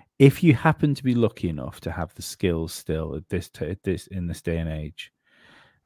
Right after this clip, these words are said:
um, to where you could go into a forest which ha-,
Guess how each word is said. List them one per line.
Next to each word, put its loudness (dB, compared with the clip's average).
um, 4
to 2
where 6
you 0
could -2
go 6
into 0
a 0
forest -4
which -8
ha-, 0